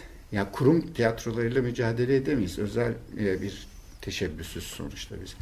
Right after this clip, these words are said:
Biz, e, aynı zamanda televizyonla da mücadele edemeyiz. Ama bunlar bizim rakibimiz mi? Evet.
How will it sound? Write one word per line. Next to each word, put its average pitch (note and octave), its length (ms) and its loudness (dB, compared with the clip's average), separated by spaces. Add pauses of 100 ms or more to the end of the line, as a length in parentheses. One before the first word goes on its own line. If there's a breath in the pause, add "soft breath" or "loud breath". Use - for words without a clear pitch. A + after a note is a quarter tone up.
(540 loud breath)
Biz, C#3+ 360 8
e, A#2 360 12
aynı A#2+ 220 8
zamanda C#3+ 300 8
televizyonla A#2 640 8
da F#2 60 4
mücadele E2 520 -2
edemeyiz. E2+ 400 -4
Ama A#2+ 260 10
bunlar B2 340 10
bizim C3+ 220 6
rakibimiz C3 540 6
mi? A3+ 160 4
Evet. - 240 4